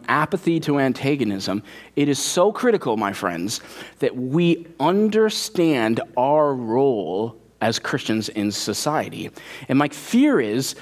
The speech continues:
that a lot of Christians in America aren't ready for this transition. And they don't biblically understand who we are as Christians within the broader culture.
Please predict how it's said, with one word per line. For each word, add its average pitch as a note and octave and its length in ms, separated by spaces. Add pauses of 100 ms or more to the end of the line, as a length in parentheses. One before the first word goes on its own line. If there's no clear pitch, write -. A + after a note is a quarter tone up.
(140)
that C#3+ 160
a C#3 40
lot C#3+ 420
of G3 100
Christians C3+ 400
in A#2+ 80
America A2 580
aren't D3+ 240
ready B2 300
for G#2+ 160
this F#2+ 120
transition. F#2+ 640 (840)
And D3+ 200
they D3 140
don't E3 680
biblically F#3 720
understand B2+ 840 (300)
who D#3+ 300
we D3+ 240
are C3+ 360
as C#3 340
Christians B2+ 760 (220)
within C#3+ 560
the C#3+ 100
broader G#2+ 600 (100)
culture. - 640